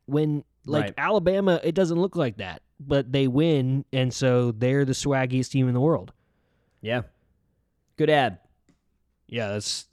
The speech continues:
Speaker 1: I really appreciate that sponsorship. I couldn't believe we nailed that
Speaker 2: <laughs>
Speaker 1: one
Speaker 2: Couldn't believe
Speaker 1: down.
Speaker 2: we landed that one.
Speaker 1: Yeah.
Speaker 2: <laughs>
Speaker 1: Um, okay.
Speaker 2: Miami of Ohio.
Speaker 1: Yeah, Miami, Ohio. Um, Jimmy, did you know that Miami Redhawks football,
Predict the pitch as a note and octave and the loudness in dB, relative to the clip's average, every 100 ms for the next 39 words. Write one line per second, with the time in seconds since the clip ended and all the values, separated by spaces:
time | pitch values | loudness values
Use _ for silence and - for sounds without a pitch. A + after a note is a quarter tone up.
0 | - G#2+ A2 B2+ A#2+ A#2 A#2 G#2+ G2+ - | -12 -6 -2 -2 -2 -4 -6 -8 -10 -10
1 | G#2+ G#2 - G#2 F#2+ - A#2+ G#2+ G#2+ G2 | -10 -10 -10 -12 -12 -12 -12 -8 -10 -10
2 | F#2 F#2 _ _ _ _ G#2+ G#2+ G2+ G2+ | -14 -16 _ _ _ _ -12 -8 -6 -6
3 | G2+ G2 D#3 F#2+ F2+ G#2+ B2 C#3+ C#3+ A2 | -6 -6 -6 -6 -6 -8 -4 -4 -4 -4
4 | A2+ F#2 A2 G#2 F#2 F2 - _ G#3+ - | -6 -6 -6 -6 -6 -10 -16 _ -4 -4
5 | _ A2 G#2 G2 F#2+ F#2 F#2 G2 _ - | _ -10 -6 -6 -8 -12 -14 -18 _ -20
6 | _ _ - A2+ - C#3+ D3+ C#3+ C#3+ C3 | _ _ -6 -2 0 2 2 2 2 2
7 | A2+ C#3 C3 B2 C3+ C3+ B2 B2+ B2 A2 | 0 2 2 2 2 2 2 2 2 0
8 | A2 - B2 B2+ B2+ B2+ B2 B2+ _ _ | 0 0 2 2 2 0 -2 -6 _ _
9 | _ _ _ _ _ _ D#3+ F#3+ F#3+ F#3+ | _ _ _ _ _ _ 0 2 2 2
10 | C4 A3 D3+ D3+ F#3 B3 A3 G#3+ A3 G#3 | 2 2 0 0 0 0 0 0 0 -4
11 | - - A3 - B2 F#2 - | -6 0 0 2 -2 -4 -14